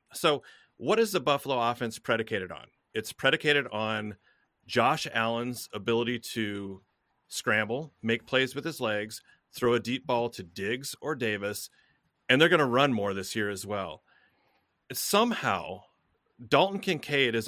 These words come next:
all the way up to eighty-nine in A D P, tight end six. Dawson Knox is not dead, as far as I know.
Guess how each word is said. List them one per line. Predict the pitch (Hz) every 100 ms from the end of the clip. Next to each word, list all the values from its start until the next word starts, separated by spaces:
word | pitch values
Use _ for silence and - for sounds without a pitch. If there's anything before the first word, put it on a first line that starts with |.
| -
all | 123 180
the | 185
way | 175 135
up | 117 - -
to | - 101 101 _ 120
eighty-nine | 143 170 160 113 113 143 165 - _ _
in | 107 127
A | 123
D | 135 160
P, | - 82 92 - _ _ _ _ _
tight | - 160 180
end | 185 175
six. | - 90 87 - - -
Dawson | 117 165 185 165
Knox | 147 156 -
is | 107
not | 127 147 95
dead, | 113 143 98
as | 92
far | 107 95
as | 95
I | 95
know. | 85 73 90